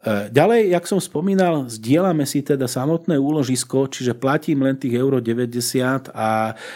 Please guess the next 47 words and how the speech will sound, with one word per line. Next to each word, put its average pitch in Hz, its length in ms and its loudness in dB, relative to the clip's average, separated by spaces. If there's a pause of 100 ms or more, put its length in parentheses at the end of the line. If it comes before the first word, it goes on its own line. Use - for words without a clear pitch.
e, 107 320 0
na, 127 160 0
na 131 240 -2
maily, 123 560 2
na 113 80 -2
fotky 120 400 -2
a - 20 -4
tak 104 220 -8
ďalej 113 240 -2
máme 110 240 0
zdieľané 110 480 0
to 104 160 -4
úložisko. 107 320 -2
Ja 147 80 2
potom 185 320 2
dám 143 240 2
link, 127 240 4
kde 110 80 0
sa 113 160 -2
to 123 160 -4
dá 107 160 -2
ako 113 160 -6
nastaviť. 101 480 -8 (400)
Čiže, 156 320 2
čiže 160 200 2
to, 139 200 0
toto 147 400 0
považujem 123 560 0
za 107 80 -4
celkom 113 400 -2
dobrú 101 240 -2
vec. - 240 -14 (480)
Potom 220 320 4
je 247 160 0
tu 247 120 0 (840)
d-, 107 320 -2 (320)
druhá 165 480 6
vec, 190 160 2
ktorú 156 400 2
spomeniem 165 720 2
a 131 240 -2
vodník 135 320 0
z - 80 -6
toho 151 160 2
vylezie 143 400 0
po 92 160 -10
strope, 170 480 0